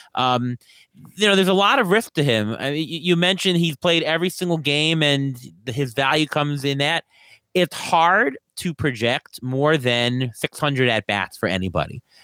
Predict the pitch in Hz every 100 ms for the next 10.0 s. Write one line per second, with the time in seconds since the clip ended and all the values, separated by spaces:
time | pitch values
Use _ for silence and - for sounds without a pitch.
0 | - 113 120 113 196 208 220 214 139 147
1 | 175 - 160 135 131 151 160 147 143 139
2 | 135 127 120 139 - 147 123 123 _ _
3 | _ _ - 196 180 160 160 143 160 147
4 | 156 143 165 120 90 120 147 139 131 -
5 | 165 - - 151 139 139 127 - 220 -
6 | 117 95 117 90 - - - _ _ _
7 | _ _ _ - 117 156 175 220 233 226
8 | 208 190 - - 170 190 - 190 175 175
9 | 151 196 156 131 131 - 160 143 -